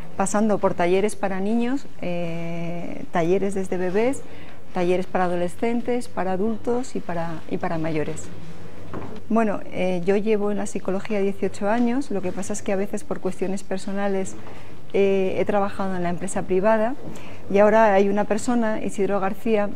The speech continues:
que ha importado a España una serie de técnicas muy novedosas. Bueno, ya llevo unos años con él formándome, animándome y al final hemos puesto en marcha un centro nuevo. Bueno, para mí no es la primera vez que soy emprendedora.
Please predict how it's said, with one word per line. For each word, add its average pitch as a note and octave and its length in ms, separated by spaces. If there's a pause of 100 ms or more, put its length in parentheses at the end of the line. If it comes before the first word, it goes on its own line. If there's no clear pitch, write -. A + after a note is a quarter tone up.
(180)
que F3 280
ha F#3+ 640
importado G3 540
a - 20
España G3 600
una G3 180
serie G3+ 260
de F#3 80
técnicas F#3 480
muy F#3+ 120
novedosas. G#3 680 (540)
Bueno, A#3+ 160
ya F#3+ 140
llevo F#3+ 180
unos G#3+ 240
años A3 320
con F#3 180
él F#3+ 140
formándome, A3 840
animándome A3 720 (500)
y G3 60
al G3 100
final F3+ 280
hemos G#3 200
puesto F#3 520
en F3 120
marcha F3 380
un E3 80
centro E3+ 300
nuevo. A#3+ 320 (220)
Bueno, G#3 200
para G3 160
mí G3 140
no B3+ 80
es B3 60
la A#3 120
primera F3+ 320
vez E3+ 180
que E3+ 120
soy F3 140
emprendedora. D#3+ 640